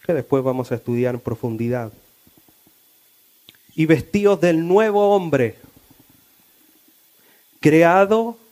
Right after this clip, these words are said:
según Dios en la justicia y santidad de la verdad". Ese es, ese es el que tenemos que vestirnos, es el que debemos de tomar. Y esa obra es de Dios.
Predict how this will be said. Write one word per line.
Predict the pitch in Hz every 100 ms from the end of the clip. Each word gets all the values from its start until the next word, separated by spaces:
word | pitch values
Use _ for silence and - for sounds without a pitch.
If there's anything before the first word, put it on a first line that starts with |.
| _ _ _ _ _
según | - 127 135 175 202
Dios | 214 190 180 - - _ _ _ _ _ _
en | - 147 151
la | 160
justicia | - 247 240 - 196 151 151 131 127 - _ _
y | 156
santidad | 131 - 208 208 196 180 156 139 - _ _ _ _ _ _ _ -
de | 120 139
la | 135
verdad". | 127 117 107 101 - _ _ _ _ _ _ _ _ _ _ _ _ _ _ _
Ese | - 180 -
es, | 147 - - _ _ _ _ -
ese | 190 - 160
es | 143 151
el | 143
que | 147
tenemos | 147 147 151 147
que | 143
vestirnos, | 139 123 - 151 127 110 -
es | 170 175
el | 175
que | - 156
debemos | 143 151 156 143
de | 139
tomar. | 127 131 131 - _ _ _ _ _ _ _ _ _ 117
Y | 156
esa | 160 160
obra | 170 160 147
es | 139
de | 156
Dios. | 160 175 151 123 -